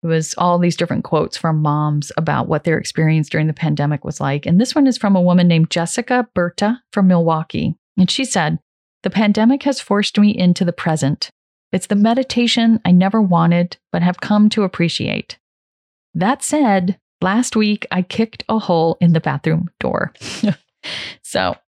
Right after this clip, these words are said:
if you've been feeling a little hate for your ha-, family, I just want you to know you're in really good company. Your tiny assignment is to sit for five minutes and think of one thing you can do to make your home family life a little better.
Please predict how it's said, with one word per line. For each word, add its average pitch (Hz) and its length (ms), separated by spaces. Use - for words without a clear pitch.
if 165 100
you've 190 100
been 196 140
feeling 220 340
a 190 100
little 185 180
hate 180 200
for 185 80
your 165 140
ha-, 185 260
family, 165 580
I 180 60
just 214 240
want - 220
you 226 60
to 185 80
know 165 400
you're 226 140
in 202 160
really 165 220
good - 220
company. 151 500
Your 214 240
tiny 240 420
assignment 175 440
is 185 100
to - 120
sit - 440
for 214 100
five 180 380
minutes 156 400
and 185 100
think 214 160
of 180 140
one 262 460
thing 175 420
you 214 240
can 220 160
do 175 180
to 175 140
make 170 240
your 220 100
home 185 380
family 165 400
life 139 320
a - 100
little 160 300
better. 135 480